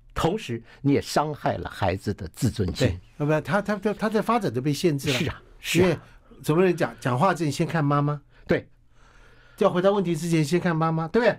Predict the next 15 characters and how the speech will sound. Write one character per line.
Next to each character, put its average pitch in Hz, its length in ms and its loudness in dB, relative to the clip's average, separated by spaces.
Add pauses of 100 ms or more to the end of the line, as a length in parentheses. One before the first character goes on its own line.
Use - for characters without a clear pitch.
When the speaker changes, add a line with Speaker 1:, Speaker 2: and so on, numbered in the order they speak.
(100)
Speaker 2:
所 - 160 2
有 220 100 6
的 190 60 -2
是 185 60 -2
妈 190 200 2
妈 233 260 0 (220)
没 139 120 4
生 196 220 0
气， 160 340 -8 (220)
Speaker 1:
是。 - 160 0
Speaker 2:
妈 196 100 6
妈 208 160 4
认 208 220 0
可 - 180 -12
了。 87 220 -16